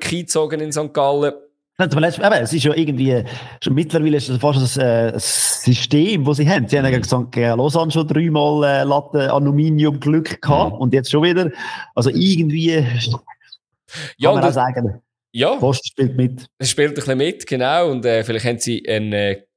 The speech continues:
Speaker 1: ein Mauer-Choreo vielleicht hinten dran, dass das irgendwie so, oder ein
Speaker 2: <laughs>
Speaker 1: Magnet, wo Bälle anzieht. Keine Ahnung.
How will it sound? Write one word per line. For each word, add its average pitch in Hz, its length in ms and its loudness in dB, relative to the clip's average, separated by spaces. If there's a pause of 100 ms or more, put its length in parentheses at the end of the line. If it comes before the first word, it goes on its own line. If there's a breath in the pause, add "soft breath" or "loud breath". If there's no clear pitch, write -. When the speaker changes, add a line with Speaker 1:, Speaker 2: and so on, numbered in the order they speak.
(120)
Speaker 1:
ein 98 160 -4
Mauer-Choreo 131 680 -2
vielleicht 127 260 -4
hinten 123 280 -4
dran, 120 320 -2
dass - 140 -4
das 110 160 -6
irgendwie 113 280 -4
so, 120 120 -2
oder 120 220 2
ein - 160 0
Speaker 2:
<laughs> - 0 -
Speaker 1:
Magnet, 127 540 0
wo 120 280 -2
Bälle 120 300 -2
anzieht. 131 340 -6 (320 loud breath)
Keine 123 160 0
Ahnung. 165 240 2